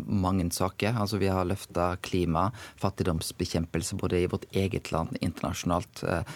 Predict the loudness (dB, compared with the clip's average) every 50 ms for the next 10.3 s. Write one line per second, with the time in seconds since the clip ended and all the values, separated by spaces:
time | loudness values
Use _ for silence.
0 | -14 -14 -2 0 2 4 4 4 2 2 -2 -6 -12 -12 -12 -8 -2 0 0 2
1 | 2 2 4 4 4 2 0 0 4 4 6 6 6 6 6 6 6 6 6 6
2 | 4 4 2 0 2 2 2 4 4 4 4 4 0 -6 -12 -12 0 2 2 2
3 | 4 2 0 0 2 2 2 2 2 2 2 4 4 6 4 4 4 4 2 0
4 | -2 0 2 4 4 4 2 0 0 2 2 2 2 0 2 2 2 2 2 2
5 | 2 2 2 2 0 -2 -4 -4 -2 -2 0 2 2 2 4 4 6 6 6 4
6 | 2 -6 -14 -16 -16 -16 -10 -2 0 0 2 2 2 4 4 4 4 4 4 6
7 | 6 6 4 4 4 4 2 2 0 -2 -6 -6 -2 0 0 2 2 2 2 2
8 | 2 2 2 2 2 2 0 0 -2 0 2 2 2 2 2 0 0 0 0 2
9 | 2 0 -2 -4 -2 0 0 0 0 -2 -4 -4 -2 0 0 0 0 -2 -2 -2
10 | 2 2 4 4 4